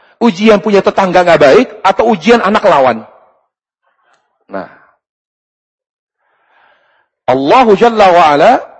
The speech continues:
apabila mencintai hambanya, maka Allah Azza wa Jalla akan mengujinya dengan diberi musibah yang datang dari orang yang dicintai.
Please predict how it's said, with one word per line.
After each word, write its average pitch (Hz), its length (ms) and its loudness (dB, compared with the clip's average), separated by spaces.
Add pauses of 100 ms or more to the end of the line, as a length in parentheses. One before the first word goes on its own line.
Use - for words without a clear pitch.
(560)
apabila 220 480 0
mencintai 214 480 -2
hambanya, 196 560 0 (160)
maka 143 400 -2
Allah 143 560 0
Azza 139 320 0
wa 139 160 2
Jalla 143 240 0
akan 143 240 -6
mengujinya 220 960 -2 (320)
dengan 202 400 2
diberi 180 480 -2
musibah 277 800 0
yang 139 240 -2
datang 156 320 0
dari 139 160 2
orang 190 320 -4
yang 135 80 -4
dicintai. 104 560 -10